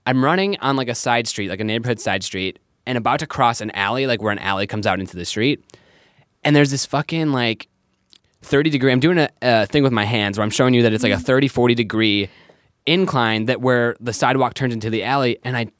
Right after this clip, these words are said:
Speaker 1: catch my ankle on it, and I just
Speaker 2: No.
Speaker 1: fucking
Speaker 2: Oh, I remember that
Speaker 1: biff it.
Speaker 2: you
Speaker 1: Yeah.
Speaker 2: ruined your ankle.
Speaker 1: I
Speaker 2: I remember
Speaker 1: destroyed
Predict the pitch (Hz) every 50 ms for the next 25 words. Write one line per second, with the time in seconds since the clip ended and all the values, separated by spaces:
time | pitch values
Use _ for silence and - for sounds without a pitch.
0 | _ - - 151 - 165 139 120 - - 110 120 - 117 107 95 98 98 92 -
1 | - _ - 120 113 110 110 104 - 131 135 123 120 254 262 269 269 269 262 254
2 | 247 247 240 - - - - - 120 110 320 320 339 349 330 359 370 349 359 339
3 | 311 311 311 320 339 370 370 381 370 359 349 311 - - - 208 220 - 254 269
4 | 269 - 143 143 123 107 92 - - - 151 - - 220 226 240 247 247 240 226
5 | 220 214 208 196 190 196 196 - - 196 147 156 165 160 156 - 196 220 220 226
6 | 226 220 156 151 151 147 147 147 143 139 127